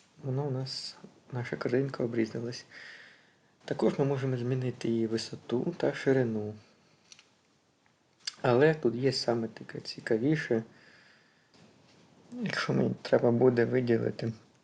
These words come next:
якусь, один об'єкт на картинці,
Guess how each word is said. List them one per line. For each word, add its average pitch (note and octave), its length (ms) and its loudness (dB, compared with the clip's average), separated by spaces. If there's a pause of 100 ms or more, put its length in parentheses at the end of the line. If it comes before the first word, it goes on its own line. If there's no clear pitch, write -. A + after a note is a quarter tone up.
(600)
якусь, B2 580 -2 (680)
один A#2 480 4 (100)
об'єкт B2 520 2
на C3+ 160 -4
картинці, A2 640 2